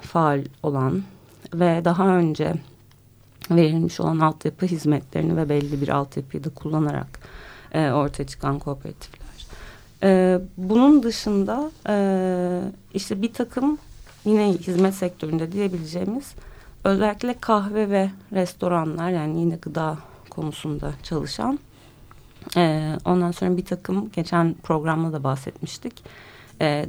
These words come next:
dayanışma manavları ya da dayanışma, e, yani toplumsal manavlar, dayanışma marketleri, bakkalları diyebileceğimiz.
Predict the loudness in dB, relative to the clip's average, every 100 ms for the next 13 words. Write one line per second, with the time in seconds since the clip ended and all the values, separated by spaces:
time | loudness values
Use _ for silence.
0 | 2 4 4 0 0 2 4 4 2 2
1 | 0 0 -2 -2 -4 -4 -6 -6 -8 -8
2 | -6 -6 -6 -12 -10 -8 -6 -6 -4 -4
3 | -4 -2 0 2 4 2 2 0 0 -2
4 | 0 -2 -2 -4 -2 0 2 2 -2 -8
5 | -8 -8 -6 -6 -6 -12 -20 -20 -20 -2
6 | 0 0 0 2 2 2 0 -2 -6 -2
7 | -2 -2 -4 -4 -4 -2 -2 -4 -6